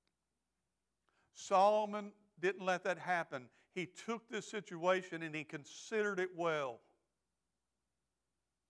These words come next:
Will you do the same this morning? Are you considering your own life?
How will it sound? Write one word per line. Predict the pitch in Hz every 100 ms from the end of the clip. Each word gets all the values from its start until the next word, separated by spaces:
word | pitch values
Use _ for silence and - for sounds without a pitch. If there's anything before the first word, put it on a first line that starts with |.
| _
Will | 165 156
you | 160
do | 160 185
the | 156
same | - 185 190 190
this | 185 -
morning? | 208 220 247 _ _ _ _ _ _ _ _ _ _ _ _ _ _ _ _ _ _ _ _ -
Are | 185
you | 185
considering | 196 160 - 214 226 226 220 196
your | 180 175
own | 180 196
life? | 196 208 226